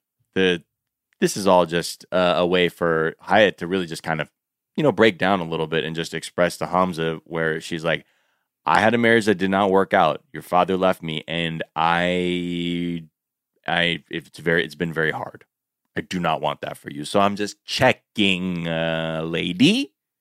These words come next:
to make sure that they're a good fit." Um,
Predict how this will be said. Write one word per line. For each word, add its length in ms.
to 100
make 220
sure 340
that 240
they're 280
a 100
good 260
fit." 340
Um, 440